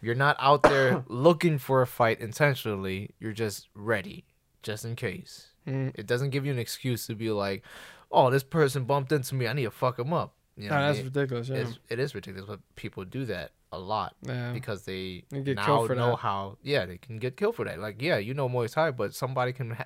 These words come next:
Speaker 1: be packing or having a knife or something. You know,
Speaker 2: Yeah.
Speaker 1: you don't know.
Speaker 2: Yeah.
Speaker 1: You never know. So that's why if I can walk away from a situation, I will. You know, it doesn't need to be an altercation if it doesn't have to be.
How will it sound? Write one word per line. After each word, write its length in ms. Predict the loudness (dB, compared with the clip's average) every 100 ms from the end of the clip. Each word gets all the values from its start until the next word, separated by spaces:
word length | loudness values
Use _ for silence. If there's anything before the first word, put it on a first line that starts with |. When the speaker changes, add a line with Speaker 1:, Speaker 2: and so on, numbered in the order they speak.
| _
Speaker 1:
be 100 | -10
packing 520 | -2 0 0 -4 -12 -10
or 60 | -4
having 240 | -4 -4
a 20 |
knife 300 | -4 -4 -4
or 40 | -8
something. 320 | -8 -6 0
You 60 | 2
know, 160 | 2 2
Speaker 2:
Yeah. 80 |
Speaker 1:
you 140 | 0 2
don't 240 | 2 2
know. 260 | 0 0 -4 -14 -20 -6
Speaker 2:
Yeah. 360 | -2 0 0 -4 -2
Speaker 1:
You 140 | -2
never 320 | 4 4 4
know. 280 | 2 0 -2
So 200 | -4 0
that's 220 | 0 2
why 380 | 2 4 2 0 -6
if 120 | 0
I 60 | 0
can 200 | 0 2
walk 200 | 2 2
away 140 | -2
from 160 | -2 -6
a 40 |
situation, 560 | -8 -10 -10 -10 -10 -10
I 80 | -8
will. 260 | -6 -8 -10 _ _ -8
You 80 |
know, 180 | -8 -8 -14 _ _ _ _ -12
it 80 |
doesn't 260 | -8 -8 -6
need 220 | -4 -4
to 80 | -6
be 420 | -8 -8 -8 -10
an 120 | -10 -8
altercation 580 | -10 -12 -12 -10 -12
if 140 | -12 -12
it 80 | -10
doesn't 200 | -10 -10
have 180 | -10 -10
to 60 | -14
be. 220 | -20